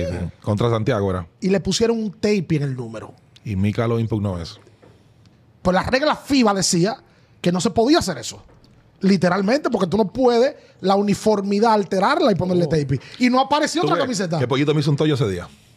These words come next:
Speaker 2: ¿Qué hizo
Speaker 1: El
Speaker 2: Pollito?
Speaker 1: Pollito me hizo un tollo ese día.
Speaker 2: ¿Qué hizo Pollito?
Speaker 1: Resulta cuando,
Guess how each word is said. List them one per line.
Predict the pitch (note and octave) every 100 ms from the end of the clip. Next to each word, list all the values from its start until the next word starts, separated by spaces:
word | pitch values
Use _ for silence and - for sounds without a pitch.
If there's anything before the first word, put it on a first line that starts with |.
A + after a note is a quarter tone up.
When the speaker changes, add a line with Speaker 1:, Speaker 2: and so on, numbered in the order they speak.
| _ _ _ _ _
Speaker 2:
¿Qué | - D#3
hizo | C#3+
Speaker 1:
El | C#3
Speaker 2:
Pollito? | A2 -
Speaker 1:
Pollito | A2+ D3+
me | C3
hizo | A#2+
un | A2+
tollo | A2 G#2+ F#2+
ese | F#2+
día. | F2 F2+
Speaker 2:
¿Qué | -
hizo | F3 D#3+
Pollito? | D3+ D3 B2+ A#2 A#2+ -
Speaker 1:
Resulta | - D#3+ G3+ F#3 E3
cuando, | C#3+ C3+ B2+